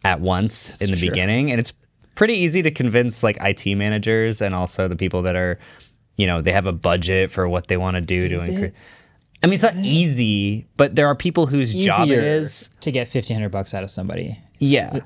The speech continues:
Speaker 2: You can get fifteen hundred bucks out of a thousand people faster f-, by convincing one business I T manager
Speaker 1: Right.
Speaker 2: than it is to convince. Okay,
Speaker 1: There are
Speaker 2: I see.
Speaker 1: people whose jobs it is at these companies to be like, "How can we make our employees more efficient?" And they go to,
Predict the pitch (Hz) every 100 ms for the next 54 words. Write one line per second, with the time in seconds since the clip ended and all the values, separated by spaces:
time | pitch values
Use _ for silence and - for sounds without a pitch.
0 | - 143 143 170 156 120 139 135 127 117
1 | 117 - 110 104 104 101 101 107 113 113
2 | - 98 101 - 104 95 - - - 113
3 | 98 95 92 - - 110 104 107 104 110
4 | 107 104 107 101 98 98 98 110 104 95
5 | 90 90 92 90 92 95 98 - 95 95
6 | 110 95 87 - 117 110 165 165 143 131
7 | 104 117 107 107 104 98 92 90 92 92
8 | 92 - 92 98 87 82 - 87 87 85
9 | - 156 175 160 143 135 113 127 117 107
10 | 110 95 - 101 - - 95 92 95 95
11 | 95